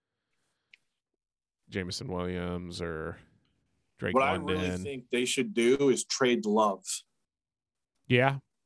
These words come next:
Speaker 2: Trade Love, pick somebody else up, uh, backup quarterback wise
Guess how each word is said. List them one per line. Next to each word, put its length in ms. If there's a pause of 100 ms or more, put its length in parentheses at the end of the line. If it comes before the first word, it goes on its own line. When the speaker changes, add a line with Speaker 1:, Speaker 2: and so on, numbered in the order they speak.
(420)
Speaker 2:
Trade 300
Love, 340 (240)
pick 200
somebody 360
else 280
up, 320 (1080)
uh, 280
backup 500
quarterback 540
wise 580